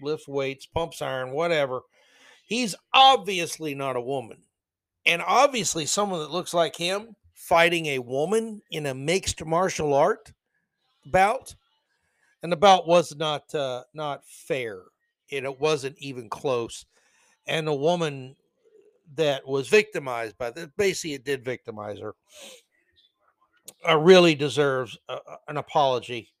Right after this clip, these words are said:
And there's a picture of the fight at the end where he's getting his, his arm raised in victory.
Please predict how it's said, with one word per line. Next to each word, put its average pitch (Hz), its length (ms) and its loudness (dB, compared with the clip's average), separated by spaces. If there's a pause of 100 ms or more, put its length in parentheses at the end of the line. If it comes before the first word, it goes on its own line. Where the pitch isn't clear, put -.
(520)
And 165 120 -4
there's 156 160 0
a 151 40 -6
picture 220 380 -2
of 170 140 0
the 131 100 -6
fight 180 340 2
at 156 120 -4
the 143 220 -6
end 147 140 -6
where 135 140 -6
he's 139 300 -8
getting 139 260 -6
his, 123 240 -14 (160)
his 127 240 -14 (300)
arm 143 280 -2
raised 131 320 -4
in 120 140 -16
victory. 127 540 -6